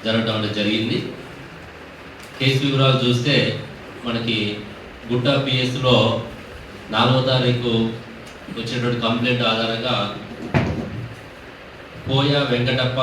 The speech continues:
రెడ్డి, వెంకటప్పన్న రెడ్డి,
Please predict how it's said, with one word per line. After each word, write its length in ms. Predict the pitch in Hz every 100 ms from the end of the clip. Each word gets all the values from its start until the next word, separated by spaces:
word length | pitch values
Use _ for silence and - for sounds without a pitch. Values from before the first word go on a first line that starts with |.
| 123
రెడ్డి, 280 | 113 113 113 107 104 - - - - - - - - - - - - -
వెంకటప్పన్న 720 | 113 117 135 120 120 127 127 127 123
రెడ్డి, 260 | 104 92